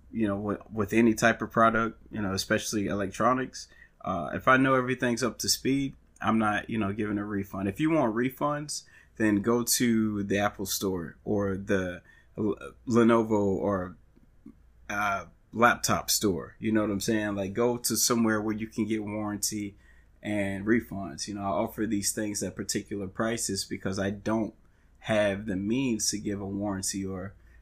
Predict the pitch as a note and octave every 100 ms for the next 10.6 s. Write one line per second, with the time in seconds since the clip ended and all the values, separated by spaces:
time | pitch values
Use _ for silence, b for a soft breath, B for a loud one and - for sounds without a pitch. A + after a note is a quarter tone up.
0 | - F2+ D#2+ - - A#2 G#2+ G#2 G2+ G#2
1 | G2 G2+ F#2+ G2+ G2 - - G2 G2 -
2 | - b b b D3 D3+ B2 B2+ C3 C#3+
3 | C#3 G#2 F#2+ - - G#2 G#2 F#2 F#2+ -
4 | - - - - - - - A#2+ A#2+ B2+
5 | G#2 - A2+ G#2 G2+ - G#2+ G#2 A2+ G#2+
6 | G2 G#2 B2 A#2 A#2+ A2+ A2 A#2 A#2 A#2
7 | A2+ A2 - b b G#2 G2 F#2+ G2 G#2+
8 | - A#2 G#2+ G#2 A2 G#2 G#2+ G#2 G2+ -
9 | - - b b b - G#2 G2+ G2 -
10 | A#2 A#2 A#2 G2+ G2+ -